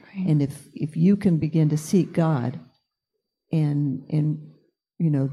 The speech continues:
Speaker 2: this is, this is what we're, this is the atmosphere we're in right now. People that are really yearning for who am I really, and for those that will turn, make themselves open to the possibilities of God, the one that created them,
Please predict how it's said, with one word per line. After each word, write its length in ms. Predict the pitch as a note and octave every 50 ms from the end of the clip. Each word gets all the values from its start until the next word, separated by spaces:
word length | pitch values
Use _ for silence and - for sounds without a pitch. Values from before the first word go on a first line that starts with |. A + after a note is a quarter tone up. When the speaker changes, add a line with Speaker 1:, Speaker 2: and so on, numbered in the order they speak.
| C#3
Speaker 2:
this 220 | D3 F#3 F3 - G#3
is, 220 | F#3 D#3 D#3 -
this 240 | - F3+ G#3 G3+ G#3
is 120 | G#3+ F3
what 260 | D#3+ E3+ E3 D#3+ -
we're, 280 | E3 E3 E3 D#3+ D#3+ D#3 D#3 E3
this 200 | F#3 G3+ G3+ A#3
is 80 | F#3+
the 100 | D#3 E3+
atmosphere 400 | D#3+ - - E3 D#3+ - D#3+ D3
we're 100 | C#3 C#3+
in 140 | D3 D#3+ E3
right 160 | D3 C3+ -
now. 140 | C3 C3 B2+
People 380 | - - - F#3+ F3+ - E3 D#3+
that 160 | D#3+ D#3 D3+
are 80 | D#3
really 360 | D3 D#3 E3+ F3 F3 E3+ F3 E3
yearning 680 | D#3 D#3 E3 E3 E3+ E3+ D#3+ C#3+ C3+ C3 C3 C3+ C3+ - - _ _ _ _ _ _ _ _ _ _
for 120 | - E3+ E3
who 300 | - G#3 G3+ G3+ G3 F3+
am 100 | E3 D#3+
I 80 | D#3
really, 420 | D3+ D3 D#3+ F#3 F#3+ E3+ D3+ D3+ D3
and 180 | D#3 D#3 D3+ D#3
for 100 | E3 D#3
those 380 | D#3 F3 F3 E3+ E3 D#3 E3 -
that 360 | - E3 D3+ D3 D3 - - - _ _ _ _ _ _ _ _ -
will 240 | D#3+ D#3+ D#3 D#3+ D#3
turn, 640 | D#3 - F3 F3 F3 E3+ E3 E3 D#3 D#3+ - - - _ _ _ _ _ _ _ - -
make 220 | - F3 F3+ F3 F3
themselves 420 | G3 E3 D3+ - F3 D#3 D3 D3+ -
open 380 | - F3 F3+ F3 F3 D#3 D3+ D3
to 120 | - E3+
the 80 | D#3 D3+
possibilities 760 | D3+ - E3 D#3+ E3 - E3+ D3+ E3 D#3 D#3 D3+ D3 D3 D3
of 140 | D#3 C#3 - - - - _ _ _ _ - E3
God, 560 | - F3+ E3 F3+ F3 B2 B2+ C#3+ F#3+ G3 -
the 80 | - E3
one 180 | D#3 E3 D#3
that 140 | D3 C#3 -
created 440 | - - D3+ D#3 E3 F3+ D#3+ C#3+ D#3
them, 280 | D#3+ C3+ B2+ C3 C3+